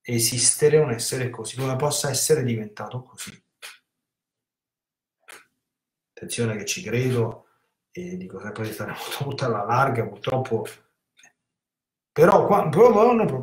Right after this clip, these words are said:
proviamo un attimo a pensarci, ma come fa un essere a corrompersi in questo modo? L'orrore anche della,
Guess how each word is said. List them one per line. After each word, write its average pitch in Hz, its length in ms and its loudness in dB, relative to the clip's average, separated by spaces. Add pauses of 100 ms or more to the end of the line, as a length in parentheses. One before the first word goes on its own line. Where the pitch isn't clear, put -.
(120)
proviamo 208 280 0
un 202 40 -2
attimo 151 260 -6
a 117 80 -8
pensarci, 110 540 -10
ma 135 100 -10
come 262 200 -8
fa - 400 -10 (1500)
un 180 260 2
essere 175 440 0
a - 80 -4
corrompersi 139 720 -6
in 120 60 -6
questo 117 340 -14
modo? 104 380 -20 (3250)
L'orrore 170 800 4
anche 123 320 -8
della, 117 340 -8